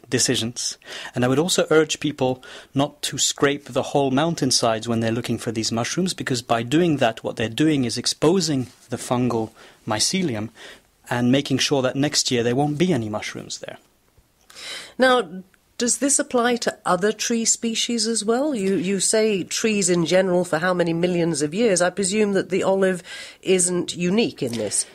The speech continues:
Speaker 1: The vast majority of flowering plants, maybe more than ninety percent, have this type of association. And we find that in environments where, for example, chemical pesticides have killed off the fungi,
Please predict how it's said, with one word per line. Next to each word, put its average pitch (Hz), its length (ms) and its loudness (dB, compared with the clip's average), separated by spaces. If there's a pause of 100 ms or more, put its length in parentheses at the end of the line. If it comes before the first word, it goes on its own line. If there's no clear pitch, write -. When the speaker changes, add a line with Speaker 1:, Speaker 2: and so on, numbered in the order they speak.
(200)
Speaker 1:
The 143 80 2
vast 170 420 4
majority 156 720 0
of 139 100 0
flowering 143 480 4
plants, 147 540 0
maybe 139 240 2
more 139 220 4
than 135 180 2
ninety 135 340 0
percent, 127 600 -2 (460)
have 160 360 0
this 127 180 0
type 120 280 -2
of 120 80 -2
association. 123 800 -2 (340)
And 139 160 4
we 143 80 6
find 160 380 4
that 139 100 4
in 139 140 2
environments 143 680 2
where, 131 300 4
for - 160 -6
example, 120 360 -2
chemical 127 380 -2
pesticides 123 760 -2
have 139 120 -6
killed 143 260 2
off 131 200 0
the 127 80 -4
fungi, 147 400 2